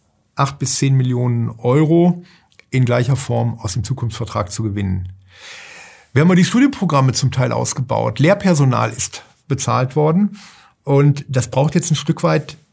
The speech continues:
internen Umbau oder Anschließen an die Zahlen, die wir hatten. Deshalb ist eben auch, äh, dieser Intel-Effekt so wichtig, denn vor der gleichen Frage stehen natürlich auch andere Universitäten mit unserem Profil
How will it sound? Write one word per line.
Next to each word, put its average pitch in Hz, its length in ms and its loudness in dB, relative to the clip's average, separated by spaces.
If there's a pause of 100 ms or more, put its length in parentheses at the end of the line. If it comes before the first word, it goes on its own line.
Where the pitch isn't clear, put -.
(100)
internen 143 500 2
Umbau 175 320 6
oder 147 220 4
Anschließen 110 840 0
an 131 140 2
die 123 100 -2
Zahlen, 117 560 0 (160)
die 117 100 -2
wir 113 120 -2
hatten. 98 260 -4
Deshalb 113 260 -4
ist - 140 2
eben 123 220 2
auch, 113 260 -4 (380)
äh, 120 180 -2
dieser 113 200 -2
Intel-Effekt 127 680 0
so 107 140 0
wichtig, 127 280 -2
denn 107 160 -2
vor - 300 -8
der 104 80 -2
gleichen 110 260 0
Frage 113 280 0
stehen 117 200 0
natürlich 120 400 0
auch 120 160 0
andere 123 540 2 (240)
Universitäten 117 560 0
mit 110 100 0
unserem 120 340 0
Profil 143 680 2